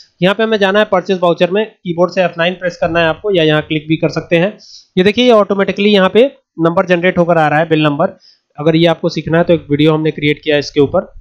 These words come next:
आप वहाँ से जाके सीख सकते हैं, हमारे channel पे जाके। यहाँ पर मैं supplier का invoice number देता हूँ, enter press करता हूँ, ये date आ जाएगी जिस date पे हम खरीदारी करेंगे।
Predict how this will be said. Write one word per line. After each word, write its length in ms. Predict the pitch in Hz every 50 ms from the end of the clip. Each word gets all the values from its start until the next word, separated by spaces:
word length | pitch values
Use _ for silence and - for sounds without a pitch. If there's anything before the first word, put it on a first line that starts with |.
| _ _ -
आप 120 | 143 131 143
वहाँ 140 | 143 143 143
से 120 | 147 151
जाके 220 | 147 139 139 165
सीख 180 | 151 - 151 -
सकते 220 | 165 147 147 170
हैं, 60 | 160 151
हमारे 160 | 143 139 131
channel 240 | - 135 131 135 131
पे 120 | - 131
जाके। 240 | 123 117 113 - 127 _ _ _ - - _ _ _ _ - 165
यहाँ 280 | 175 180 165 196 214 208
पर 120 | 226 226 220
मैं 360 | 220 214 214 190 180 208 233 - _ _ _ _ _ -
supplier 360 | - 180 175 - 185 185 196
का 100 | 196 214
invoice 280 | 196 196 196 190 - 190
number 200 | 175 175 175 156
देता 240 | 151 139 - 151
हूँ, 120 | 165 175 180
enter 160 | 170 160 190
press 160 | - 185 -
करता 260 | - 190 170 _ 196
हूँ, 220 | 185 165 170 185 - _ _ _ _ _ _ _ _ _ 175
ये 160 | 156 180 185
date 240 | 175 185 196 196 214
आ 60 | 202
जाएगी 340 | 190 190 190 185 170 190 208 - _ 160
जिस 160 | 156 160 151 -
date 200 | 185 180 180 -
पे 80 | 196 185 185 165
हम 200 | 156 151 165 165 151 -
खरीदारी 340 | - 165 165 160 165 165 180
करेंगे। 320 | 175 185 175 170 170 180